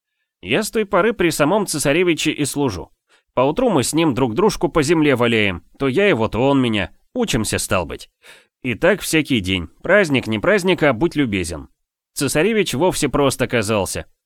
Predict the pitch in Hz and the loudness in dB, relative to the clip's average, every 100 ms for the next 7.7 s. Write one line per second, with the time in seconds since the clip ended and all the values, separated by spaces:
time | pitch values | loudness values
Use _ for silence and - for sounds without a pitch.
0 | _ - 120 139 139 214 175 - 190 156 | _ -8 -2 0 2 2 0 0 0 2
1 | 143 127 - 127 127 - 127 117 120 107 | 2 0 -2 -2 0 0 0 0 0 -2
2 | 95 117 139 117 104 131 - 110 117 107 | -4 -2 0 0 0 -2 -2 -6 -6 -4
3 | 117 104 95 - _ _ - - _ - | -2 -2 -4 -6 _ _ -20 -20 _ -2
4 | 131 123 117 185 180 139 - - 151 113 | 0 2 2 0 2 0 0 2 2 2
5 | 117 127 156 143 156 143 165 123 110 92 | 0 2 2 2 -2 2 2 2 -2 -2
6 | 117 98 67 - _ _ _ 160 156 - | -2 -2 -4 -12 _ _ _ 0 0 0
7 | 147 226 - 143 185 175 | -2 -2 0 2 4 2